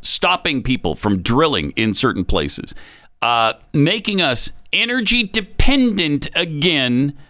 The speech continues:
upon opec. So we have to crawl to opec again and say, Pretty please, with sugar on it, please increase the supply.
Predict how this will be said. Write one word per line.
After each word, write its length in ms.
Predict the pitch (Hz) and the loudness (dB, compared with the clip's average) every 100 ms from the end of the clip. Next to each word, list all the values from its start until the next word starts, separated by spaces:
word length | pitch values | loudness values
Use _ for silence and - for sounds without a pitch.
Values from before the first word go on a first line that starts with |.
| - | -10
upon 380 | - 180 208 226 | -8 0 2 2
opec. 540 | 247 269 254 - - - | 2 0 0 0 -2 -2
So 140 | 196 | 0
we 180 | 190 196 | 2 0
have 240 | 233 254 | 0 -2
to 80 | - | -6
crawl 380 | - 220 202 214 | 0 4 4 4
to 80 | 196 | 0
opec 500 | - 190 190 180 175 | 2 2 2 0 0
again 520 | 170 113 202 180 151 | -2 0 2 2 0
and 100 | 151 | 0
say, 180 | - 170 | 0 -2
Pretty 420 | - - 240 240 | 0 2 2 2
please, 560 | 190 214 208 135 - - | 0 0 2 0 -2 -4
with 160 | 185 190 | -2 -2
sugar 440 | - 240 202 180 | 0 2 2 2
on 160 | 131 107 | 2 0
it, 180 | 92 - - - - | -4 -8 -16 -20 -10
please 920 | - 208 220 247 302 269 240 208 - | -6 -4 -2 -2 0 2 2 2 0
increase 800 | 196 196 180 - 175 151 - - - - | 0 0 0 0 0 0 0 -2 -8 -4
the 160 | 147 | -2
supply. 800 | 156 190 - 165 156 147 107 71 | 0 -2 2 2 4 4 2 -2